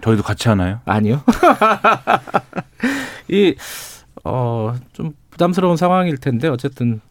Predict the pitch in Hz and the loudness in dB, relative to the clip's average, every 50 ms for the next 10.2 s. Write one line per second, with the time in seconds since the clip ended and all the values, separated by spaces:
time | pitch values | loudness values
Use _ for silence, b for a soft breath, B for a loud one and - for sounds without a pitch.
0 | _ - _ - - 117 110 - - 120 120 127 123 117 113 110 110 107 110 123 | _ -18 _ -10 -10 -10 -10 -8 -8 -6 -2 -2 0 0 0 0 0 0 0 -2
1 | 123 127 160 - - 127 - - 117 113 104 - 120 123 - 117 117 120 117 113 | -2 -2 -4 -6 -8 -10 -6 -4 -6 -6 -4 -6 -8 -6 -4 -2 -2 -2 -2 -4
2 | 113 113 - 135 127 123 131 131 127 123 135 123 B B B B B B B B | -4 -6 -6 -6 -6 -4 -4 -6 -6 -10 -12 -14 B B B B B B B B
3 | B - - 156 151 151 151 147 147 135 123 B B B B B - 135 160 214 | B -6 -4 0 0 2 2 2 2 0 -4 B B B B B -10 -6 -4 -4
4 | 262 - - - 196 226 - 311 262 156 110 98 107 _ _ _ _ - _ _ | -4 0 2 2 4 6 6 4 4 4 0 -2 -6 _ _ _ _ -20 _ _
5 | _ _ _ - - 196 214 240 220 202 196 - _ _ - 285 269 _ - - | _ _ _ -12 -6 -2 0 2 2 2 0 -4 _ _ -6 -6 -6 _ 2 4
6 | 330 320 285 294 277 277 254 269 262 247 - 302 285 - - 302 285 233 202 - | 4 6 6 6 4 4 4 2 2 2 0 -2 -2 2 2 4 4 4 0 2
7 | - 320 - 349 349 294 240 214 202 202 185 151 143 143 - 302 240 113 - _ | 0 2 2 4 4 6 6 6 4 4 4 2 2 2 2 0 0 0 -2 _
8 | _ _ - 131 151 180 285 302 - - 330 294 208 151 151 185 - - B B | _ _ 0 0 2 2 0 -2 0 -2 0 0 2 0 0 -4 -6 -8 B B
9 | B - - - - 359 370 - 392 339 196 135 - - 226 208 175 156 143 165 | B -14 -14 -4 -2 -2 0 2 4 4 4 4 4 2 2 4 6 6 6 6
10 | 190 233 180 | 6 4 2